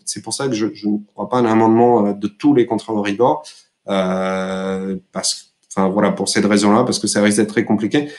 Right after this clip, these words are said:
Et bien, un autre problème aussi, c'est que, euh, la capitalisation des intérêts en, dans certains pays, et il me semble que c'est notamment le cas en France, est interdite. Donc, est-ce qu'on aura le droit d'utiliser un ester capitalisé comme taux de repli ? Je pense que c'est, euh, le, le,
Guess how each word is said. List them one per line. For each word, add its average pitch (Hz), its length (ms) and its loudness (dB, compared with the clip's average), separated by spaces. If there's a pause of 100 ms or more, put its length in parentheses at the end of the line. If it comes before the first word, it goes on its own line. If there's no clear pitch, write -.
(160)
Et 107 40 -4
bien, 110 160 4
un 135 40 6
autre 151 140 4
problème 131 260 4
aussi, 127 260 6
c'est 113 220 0
que, 127 80 2
euh, 101 480 2
la 101 100 -6
capitalisation 117 800 0
des 107 160 2
intérêts 107 400 -4
en, 101 500 -6
dans 90 80 -8
certains 120 360 -2
pays, 120 340 0
et - 140 -8
il - 60 -16
me 98 40 -10
semble 117 220 -6
que 107 160 -10
c'est 98 200 -10
notamment 101 360 -4
le 101 80 -6
cas 101 80 -8
en 95 60 -8
France, - 280 0
est - 100 -8
interdite. 107 480 0 (600)
Donc, 120 340 2
est-ce 113 160 2
qu'on 123 200 4
aura 117 260 4
le 110 100 4
droit 120 260 2
d'utiliser 113 540 0
un 120 140 0
ester 107 260 -2 (100)
capitalisé 107 600 -2
comme 110 180 -2
taux 123 120 -4
de 123 60 -4
repli ? 117 340 0
Je - 120 -10
pense 120 180 -6
que 117 100 -6
c'est, 107 280 -2
euh, 101 380 -4 (800)
le, 101 200 -8
le, 101 160 -2